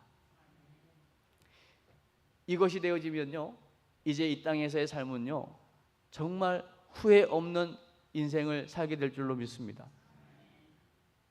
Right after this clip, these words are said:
후회 없는 인생이 뭐겠습니까? 디모데후서가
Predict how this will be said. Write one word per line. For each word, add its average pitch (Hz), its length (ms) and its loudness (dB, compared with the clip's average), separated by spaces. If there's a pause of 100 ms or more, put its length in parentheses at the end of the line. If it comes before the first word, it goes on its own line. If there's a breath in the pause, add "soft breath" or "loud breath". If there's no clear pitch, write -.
(300)
후회 233 180 4
없는 180 260 0
인생이 165 260 -6
뭐겠습니까? 135 680 -4 (1700 soft breath)
디모데후서가 175 1080 4